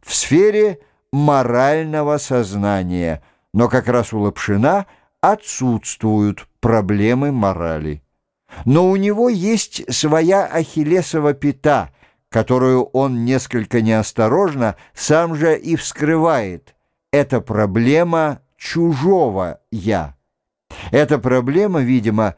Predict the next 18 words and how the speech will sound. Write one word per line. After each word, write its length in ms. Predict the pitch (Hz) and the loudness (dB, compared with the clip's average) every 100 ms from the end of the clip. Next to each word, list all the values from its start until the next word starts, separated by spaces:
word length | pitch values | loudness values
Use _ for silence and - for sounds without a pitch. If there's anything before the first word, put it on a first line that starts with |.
| _ | _
серьёзно 680 | - 147 147 180 202 175 190 | -2 2 2 2 2 0 -4
тревожила 840 | 185 180 196 170 127 95 101 104 | -2 0 2 2 0 0 -2 0
Лапшина, 680 | 104 107 - 120 104 92 85 - - - | 0 -2 -2 -2 0 -2 -4 -12 -8 -2
и 120 | 127 | 0
кроме 440 | 139 147 175 165 | 2 2 2 0
большого 680 | 147 147 131 156 151 139 135 | 0 0 0 0 0 2 0
этюда 600 | 123 139 143 131 127 110 _ _ - | -2 0 2 2 0 -2 _ _ -2
«Проблема 880 | 123 127 123 131 147 147 135 127 - | 2 2 2 2 2 2 0 -2 -4
чужого 560 | - 123 110 127 123 117 | -6 -4 0 0 2 0
«я» 560 | 110 98 127 123 113 - | -2 0 2 2 0 -6
в 120 | 98 | -4
новейшей 580 | 110 117 123 117 - 101 | 0 2 2 0 -2 -6
философии», 920 | 95 95 95 - 135 156 170 180 180 - - | -2 -2 -2 0 0 0 0 0 -2 -8 -8
где, 320 | 117 135 180 185 | -2 2 2 0
впрочем, 580 | - - 147 - 127 | -4 -2 -2 0 -2
вопрос 600 | 120 147 127 156 160 127 - | 0 0 0 0 0 -2 -2
лишь 280 | 117 - | -4 -2
поставлен, 920 | - 101 - - 127 123 131 151 180 | -2 -4 -4 -2 2 2 0 -2 -4